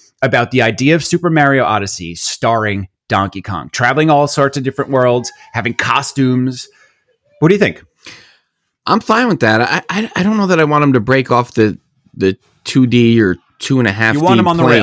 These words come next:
Speaker 1: rails.
Speaker 2: I would think I want him on the rails. I
Speaker 1: You
Speaker 2: don't
Speaker 1: want a
Speaker 2: know.
Speaker 1: minecart level.
Speaker 2: Yeah, maybe. I, I, I like all the costumes, and maybe they all do different things and help you get through different levels, and maybe there's specific ones for
Speaker 1: Sure.
Speaker 2: specific level.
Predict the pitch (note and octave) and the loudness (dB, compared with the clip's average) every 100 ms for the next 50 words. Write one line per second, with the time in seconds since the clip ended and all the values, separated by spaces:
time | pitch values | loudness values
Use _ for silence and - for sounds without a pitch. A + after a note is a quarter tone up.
0 | F#2 G2 - B2 C3+ F#3 G3+ F3+ F3 E3+ | 0 -4 -8 -12 -8 -6 -6 -4 0 2
1 | D#3+ D3+ B2+ A2+ E3+ F3+ A#2 G2+ - C3+ | 2 2 2 0 0 2 0 -2 -2 0
2 | F3 F#3+ D#3 F#3+ F3 E3+ C3 B2 F#2 E2 | 2 2 2 2 0 -2 -2 -6 -8 -14
3 | _ - _ _ - A2 B2 C#3+ D3 D3 | _ -20 _ _ -8 -2 0 2 2 0
4 | C#3+ B2+ C#3+ D#3+ C#3 C3 C3 - _ C3 | 0 0 2 0 0 -2 -2 -10 _ -8
5 | - D3 - D3 E3 F3+ A#3 - C#3 D3 | -4 -4 -2 0 0 2 0 -2 0 0
6 | C3+ A#2 _ _ - B2 C3+ - D3 C#3 | 2 -2 _ _ -8 -2 -2 -2 -2 0
7 | C#3 A#2 G#2+ A#2 A#2 A#2 A2+ A#2 A#2+ G#2+ | 0 0 0 0 2 2 2 2 2 0
8 | - _ A#2+ - G#2+ - A2+ B2+ C3 C3 | -10 _ -2 0 -4 -2 0 2 2 0
9 | B2 F2+ G#2+ G2+ G#2+ G#2+ - A2 G2 - | 0 -2 -2 -2 0 0 0 -4 -4 -4
10 | - G2+ A#2 C3+ B2+ B2 A#2 F#2 G#2 G#2 | -4 -2 2 2 2 2 0 0 2 2
11 | G2 F2 - G2 A2+ G#2+ - B2 C3 C3 | 2 -2 -4 -2 -2 -4 0 2 4 2
12 | A#2+ G2 - G2+ A#2 E2+ G2+ A#2 A#2+ | 0 -6 -8 -8 -6 -6 -4 -2 -2